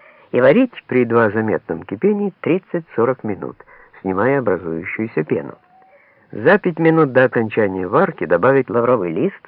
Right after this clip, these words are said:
соль и лимонную кислоту. Соус процедить, протирая в него разварившиеся коренья, и заправить кусочками масла или маргарина.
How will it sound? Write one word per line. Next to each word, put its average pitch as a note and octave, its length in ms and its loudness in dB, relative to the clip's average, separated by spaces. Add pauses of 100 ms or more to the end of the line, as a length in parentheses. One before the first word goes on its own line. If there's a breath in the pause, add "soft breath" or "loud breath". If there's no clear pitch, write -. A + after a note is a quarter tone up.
(160)
соль D#3 320 4
и - 80 -2
лимонную A2+ 540 -4
кислоту. - 520 -6 (760 soft breath)
Соус F3 320 4
процедить, B2+ 520 -2 (280 soft breath)
протирая A2+ 480 0
в - 40 -10
него G#2 360 0
разварившиеся F2+ 960 -4
коренья, F2+ 560 -6 (580 soft breath)
и B2 80 -2
заправить A#3 480 2
кусочками A#2+ 500 -2
масла D#3 560 0 (100)
или C#3+ 180 -2
маргарина. G#2 580 -6